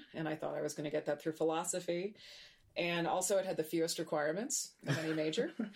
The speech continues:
<laughs> at my, at my university. So it gave me the most freedom to do a lot of other things. And I was interested in reading and writing and close reading of texts and, uh, that thing. So, uh,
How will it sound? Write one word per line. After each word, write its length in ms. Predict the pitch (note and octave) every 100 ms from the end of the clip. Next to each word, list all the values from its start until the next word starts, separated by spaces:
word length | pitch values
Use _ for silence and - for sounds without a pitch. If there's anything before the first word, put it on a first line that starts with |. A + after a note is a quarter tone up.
| G3
<laughs> 300 | - G3+ -
at 160 | G3+
my, 160 | F3 D#3+ - D#3+ C3
at 120 | D#3+
my 100 | D#3
university. 600 | D#3 D3+ D#3+ D#3+ F3 D#4 - - - - -
So 160 | -
it 80 | E3+
gave 160 | E3+ E3
me 80 | D#3+
the 100 | D#3+
most 260 | D#3 -
freedom 500 | - D#3+ E3 G3+ A3 -
to 300 | D#3 D3 D3+
do 220 | D3+ D3+
a 180 | D3+ D3+
lot 160 | D3+
of 100 | D3+
other 180 | D3+ D3+
things. 480 | D3+ D3+ D#3+ E3+ - - - - - - - _
And 180 | F#3+ E3+
I 120 | E3
was 160 | E3 D#3+
interested 600 | E3+ E3+ D#3+ D#3 - D3+
in 240 | D3 D3
reading 300 | D3 D3+ D3
and 100 | D3+
writing 420 | D#3 D3+ E3 D3+ D#3
and 180 | E3
close 320 | - - - -
reading 240 | - -
of 100 | -
texts 500 | - - - - -
and, 380 | - - D#3 D#3 - -
uh, 300 | D#3 D#3 D3+
that 280 | D#3 D#3 -
thing. 220 | D3+ D#3 - - - - -
So, 540 | - B3 A3+ A3 G3+ -
uh, 400 | G3 F#3 E3+